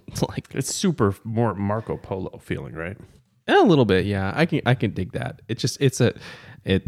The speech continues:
Speaker 1: it's a, it, there's some conflict there.
Speaker 2: Yeah. I mean, especially because I grew up in a world where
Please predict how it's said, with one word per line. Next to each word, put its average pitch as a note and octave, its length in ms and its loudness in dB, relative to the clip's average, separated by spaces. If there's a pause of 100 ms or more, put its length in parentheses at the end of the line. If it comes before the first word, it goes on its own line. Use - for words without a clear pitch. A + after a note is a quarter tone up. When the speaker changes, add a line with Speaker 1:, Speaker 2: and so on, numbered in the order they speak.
Speaker 1:
it's C3+ 200 2
a, C3 260 4
it, G#2 180 -2 (720)
there's B2+ 140 2
some A2+ 100 2
conflict - 480 -8
there. - 160 -10 (1900)
Speaker 2:
Yeah. - 120 -10 (1000)
I A2 60 0
mean, G2+ 120 2
especially F#2 380 -4
because D2+ 420 -10 (460)
I F#2+ 100 -4
grew D#2 180 -8
up D2+ 100 -12
in E2+ 60 -6
a D2+ 60 -6
world D#2+ 300 -10
where D#2+ 220 -10